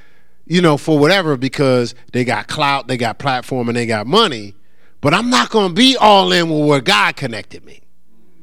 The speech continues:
But we want the results of being all in. See, some of us are in, but we're not, not all in. And it's not a punishment. In every other aspect of li-, our life is that's true. Take a hose and don't, don't, don't, don't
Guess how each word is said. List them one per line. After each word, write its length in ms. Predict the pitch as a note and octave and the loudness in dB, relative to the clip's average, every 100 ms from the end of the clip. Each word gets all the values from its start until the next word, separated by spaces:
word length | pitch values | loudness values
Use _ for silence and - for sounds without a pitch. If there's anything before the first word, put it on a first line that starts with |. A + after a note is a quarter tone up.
| - - - - - - - - - - - - - - | -20 -20 -20 -20 -20 -20 -20 -20 -20 -20 -20 -20 -18 0
But 160 | F3 F3+ | 0 4
we 180 | A3 A3 | 4 4
want 540 | G3 C4+ B3+ G3+ C#3+ | 4 4 4 0 -4
the 100 | D#3+ | -2
results 760 | D#3+ D#3+ B2+ F#3+ D#4+ C4 - | 0 -2 -2 2 2 2 -6
of 200 | - D3+ | -4 -2
being 240 | C3+ C#3+ B2 | 0 0 0
all 240 | A2 G#2 | -4 -8
in. 80 | G2 - - - - - - - - - - | -12 -18 -20 -20 -20 -20 -20 -20 -20 -18 -4
See, 160 | A3+ | 0
some 240 | G3 C4 C#4+ | 2 2 0
of 140 | G3+ | 0
us 180 | E3+ D#3 | 0 -2
are 60 | |
in, 280 | D3+ C4+ B3+ | -4 -6 -4
but 120 | C#3+ | -4
we're 140 | D#3 E3+ | -4 -4
not, 180 | F3 F3+ | -4 -2
not 180 | F3+ | -2
all 240 | F#3+ A#3+ G#3 | -2 -4 -4
in. 160 | A#2+ - - - | -6 -8 -12 -6
And 120 | G#3 | -4
it's 140 | G3+ | -2
not 160 | A#3+ A#3 | -4 -4
a 80 | F#3 | -8
punishment. 640 | D4 D4+ B3+ - F#2 - - - - - | -8 -8 -8 -10 -14 -16 -20 -20 -20 -12
In 180 | E3+ E3+ | -10 -10
every 480 | - G#3 F#3 A3 A3 | -10 -10 -8 -8 -6
other 240 | - G3 F#3 | -6 -6 -6
aspect 480 | F3 F#3 - F3 E3 | -8 -10 -8 -10 -8
of 100 | E3+ | -8
li-, 120 | E3 E3 | -8 -6
our 160 | D#3 E3 | -4 -2
life 240 | F3+ D3 | -4 -6
is 60 | C#3+ | -8
that's 180 | D3+ - | -8 -8
true. 180 | D3+ - - - - - | -12 -12 -18 -20 -18 0
Take 180 | C4 A3 | 0 2
a 80 | F3+ | 2
hose 460 | G3+ F3+ D3 A#2+ | 4 4 4 0
and 140 | C#3+ C#3 | -2 0
don't, 260 | C#3+ C#3+ | 0 -2
don't, 300 | C#3+ D3+ - | -4 -4 -4
don't, 460 | D#3 D#3 C3+ - C3 | -2 -2 -4 -12 -4
don't 320 | D#3+ D#3+ B2+ | 0 0 -2